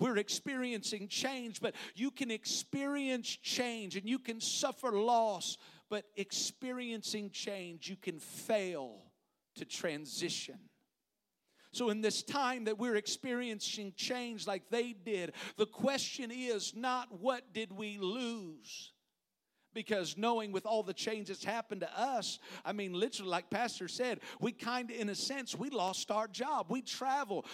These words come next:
to church service, to church service, to church, to church. But here's the thing, that when you take away the gathering of people, then therefore we can't go out. So we've lost some things. And, and, but here's the thing,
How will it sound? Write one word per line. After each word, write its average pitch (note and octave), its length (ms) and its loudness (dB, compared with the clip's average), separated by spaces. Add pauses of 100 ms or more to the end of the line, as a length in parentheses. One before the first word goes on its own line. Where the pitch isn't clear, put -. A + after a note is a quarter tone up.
(120)
to G3+ 100 0
church A#3+ 440 -2
service, A3+ 460 0
to G#3 120 -2
church A3+ 420 0
service, A3+ 400 2
to F#3+ 120 0
church, A3+ 520 -2
to F#3 100 -10
church. G#3 560 -2 (220)
But A3 100 0
here's B3 460 -2
the A#3+ 120 0
thing, C4 580 -2 (280)
that A3+ 240 2
when G#3+ 220 -2
you B3 180 -2 (100)
take B3 280 2
away A#3 500 2
the F#3+ 140 -2
gathering A#3 760 0
of - 220 -6
people, G#3 500 0 (220)
then A#3 240 2
therefore B3+ 640 4
we B3 140 -2
can't A#3 400 -4
go A3+ 180 4
out. C4 240 4
So G#3+ 160 2
we've B3+ 320 0
lost B3 520 4
some G#3+ 220 -2
things. G#3 480 -2
And, G3+ 140 2 (260)
and, G#3 160 0
but A3+ 120 -2
here's B3 380 -2
the A#3+ 80 -6
thing, C4+ 440 -2